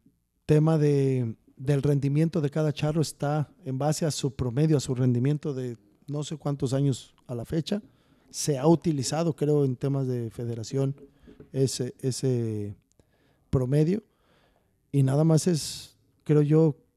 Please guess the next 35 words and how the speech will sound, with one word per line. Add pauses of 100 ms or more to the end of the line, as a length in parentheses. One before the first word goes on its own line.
(160)
catalogar
a
cada
deportista
y
decirle,
"Tú
eres
un
doce,
tú
eres
un
diez,
tú
eres
un", (340)
y
tienes (400)
tantos
puntos
tú, (760)
dueño
de
un
equipo, (360)
para
ser
tu
equipo. (640)
No
puedes
pasarte
de
ahí.